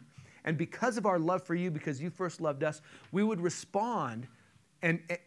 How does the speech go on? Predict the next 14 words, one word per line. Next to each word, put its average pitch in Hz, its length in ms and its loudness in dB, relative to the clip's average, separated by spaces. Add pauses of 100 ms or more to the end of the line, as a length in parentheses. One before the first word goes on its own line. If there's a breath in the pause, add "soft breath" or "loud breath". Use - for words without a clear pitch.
(180)
in 196 100 6
a 175 60 8
way 180 180 6
we 180 140 4
want 185 240 2
to 269 60 2
be 180 120 0
changed. 127 300 -8
We 185 60 2
want 233 260 2
to 269 40 0
be 208 140 0
like 139 300 -2
you. 107 180 -10